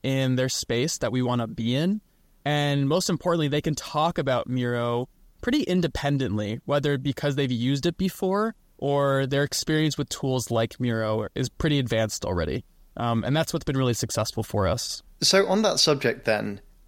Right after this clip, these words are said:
Speaker 2: how did you approach the creative, uh, when it came to the host read in terms of the, the scripts? Did you kind of basically just leave the, the hosts to script their own ad copy, or did you kind of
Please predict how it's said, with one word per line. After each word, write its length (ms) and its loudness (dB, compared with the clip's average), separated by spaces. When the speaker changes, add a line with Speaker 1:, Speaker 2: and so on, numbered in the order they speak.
Speaker 2:
how 180 0
did 180 -2
you 120 4
approach 520 0
the 460 2
creative, 1200 0
uh, 220 0
when 180 -2
it 80 -8
came 180 -2
to 100 -12
the 80 -2
host 320 -2
read 340 0
in 160 -4
terms 360 -2
of 160 -8
the, 380 -2
the 160 -4
scripts? 580 0
Did 200 -2
you 80 2
kind 180 2
of 280 2
basically 460 2
just 440 0
leave 460 2
the, 360 6
the 180 0
hosts 520 -2
to 140 0
script 400 0
their 200 6
own 380 4
ad 200 2
copy, 680 4
or 320 4
did 180 -4
you 320 2
kind 180 -4
of 200 -4